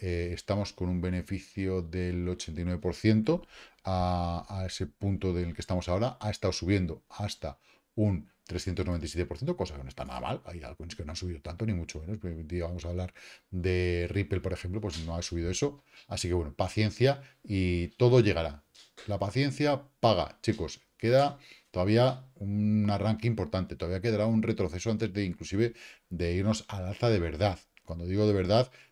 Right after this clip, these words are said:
digo <laughs> ese bull run que todo el mundo espera. Eh, siempre ha tardado de dos a cinco meses en producirse, así que <laughs> relax,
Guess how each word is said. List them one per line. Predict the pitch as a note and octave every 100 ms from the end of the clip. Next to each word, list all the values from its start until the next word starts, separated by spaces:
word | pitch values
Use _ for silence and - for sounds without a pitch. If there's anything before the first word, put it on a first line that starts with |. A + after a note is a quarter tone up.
| -
digo | E2 E2+ G#2+ G#2+ _
<laughs> | - -
ese | G#2+ - A2 G#2 -
bull | G2 F2+
run | G2+ G#2+
que | A2
todo | F#2
el |
mundo | G#2 F#2+
espera. | - F#2+ D#2 - - - - - _
Eh, | - - - C#2+ G2 - - _
siempre | - - A2 A#2+ A2+ C#3+ C#3 -
ha | G#2
tardado | G#2 G2+ F#2+ A2+ C3+ -
de | - F2+
dos | A2 A#2+
a |
cinco | G2+ A2 G#2
meses | F2 F#2 A#2
en | A2+
producirse, | F#2 D#2 G#2 F2+
así | D2+ -
que | F2 - - - - -
<laughs> | - A2+
relax, | E2 C2 - - - -